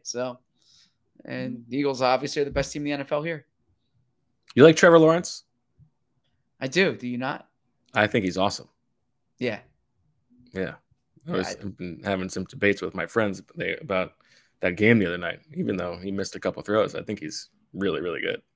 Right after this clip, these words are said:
Speaker 1: Yeah, that one at the end of the first half in the back of the end zone, he had to hit that. But I, I think he's really good, and I think he has the right demeanor,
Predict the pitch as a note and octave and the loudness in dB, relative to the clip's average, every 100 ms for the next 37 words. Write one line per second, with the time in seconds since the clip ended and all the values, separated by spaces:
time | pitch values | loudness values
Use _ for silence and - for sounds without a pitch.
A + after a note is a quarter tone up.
0 | _ - C#3 C3+ C#3 D#3 D3+ C#3 C3+ C3 | _ 4 4 6 4 2 0 -2 -4 -6
1 | A#2+ C3 A#2 B2+ B2 A#2+ - A#2 A2 A#2 | -6 -6 -4 -2 -2 -4 -6 -16 -6 -4
2 | A#2+ A2+ A#2 A#2 A2 A2 A#2 G#2+ G#2+ G#2 | -4 -8 -12 -10 -10 -6 -6 -6 -8 -12
3 | G#2+ G2+ - - A2 G2+ B2+ - C#3 C3+ | -10 -12 -12 -8 -4 0 0 0 -2 -4
4 | A#2 A2+ A#2+ B2+ A#2 A#2+ A#2 A2+ A#2+ B2 | -8 -12 -6 -6 -6 -6 -6 -8 -12 -10
5 | A#2+ A2+ A2+ A2+ G#2+ G2 G#2 A#2 G#2+ | -10 -8 -8 -8 -8 -10 -8 -8 -8